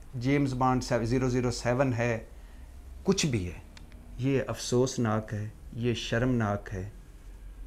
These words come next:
और ये नहीं होनी चाहिए, ये काबिल मजम्मत है। क्यों? जब बहत्तर साला यास्मीन राशिद कैंसर वाली वो जेल में है,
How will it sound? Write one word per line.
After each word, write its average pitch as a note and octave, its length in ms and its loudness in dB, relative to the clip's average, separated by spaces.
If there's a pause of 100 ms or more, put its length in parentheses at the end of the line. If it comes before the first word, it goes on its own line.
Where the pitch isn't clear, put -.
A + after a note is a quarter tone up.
(120)
और A2 160 2
ये G#2+ 200 4
नहीं G#2 260 2
होनी F#2+ 220 -4
चाहिए, G#2 340 0
ये B2+ 80 2
काबिल A2 320 2
मजम्मत F#2+ 440 -2
है। - 120 -10
क्यों? G#3 220 10 (480)
जब B2 240 0
बहत्तर A#2+ 400 0
साला B2+ 300 2
यास्मीन A#2+ 560 2
राशिद A2+ 420 0
कैंसर A2+ 480 0
वाली G2+ 380 0 (200)
वो A#2 280 4
जेल A2 500 2
में F#2 160 -2
है, F2+ 140 -8